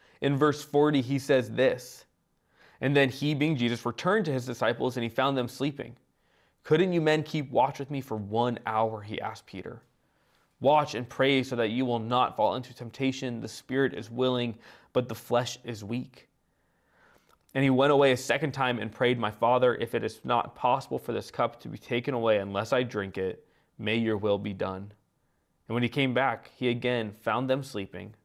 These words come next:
because their eyes were heavy. And I think this is, like, a really clear picture that the disciples give us of what apathy looks like, right? Jesus comes to them and, and they're sleeping, and he said, "Hey, wake up, like, avoid temptation,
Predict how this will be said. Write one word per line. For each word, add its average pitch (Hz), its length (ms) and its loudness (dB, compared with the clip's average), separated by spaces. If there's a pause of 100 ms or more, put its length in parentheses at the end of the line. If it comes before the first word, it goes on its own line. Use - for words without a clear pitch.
(160)
because 123 360 -4
their - 200 -4
eyes 104 460 -6 (400)
were 101 120 -4
heavy. 101 360 -6 (840)
And 131 100 -4
I 135 80 -2
think 165 300 -2
this 139 180 2
is, 127 140 -4
like, 117 240 0
a 123 80 0
really 135 420 2
clear 127 220 -2
picture 113 440 -4
that 107 80 -4
the 113 100 -4
disciples 104 520 -6
give 113 180 -4
us 143 200 -2
of 101 200 -8
what 117 400 -4 (380)
apathy 110 480 -4
looks - 280 -12
like, - 340 -12 (580)
right? 113 180 -2
Jesus 131 280 -2
comes 139 260 -4
to 131 80 -2
them 117 260 0 (240)
and, - 140 -4
and 127 180 0
they're 113 140 2
sleeping, 127 480 -4
and 107 80 -8
he 120 80 -6
said, 113 300 -2 (320)
"Hey, 139 200 0
wake 123 380 2
up, 135 420 2 (520)
like, 117 220 -2 (160)
avoid 139 800 2
temptation, 127 920 -4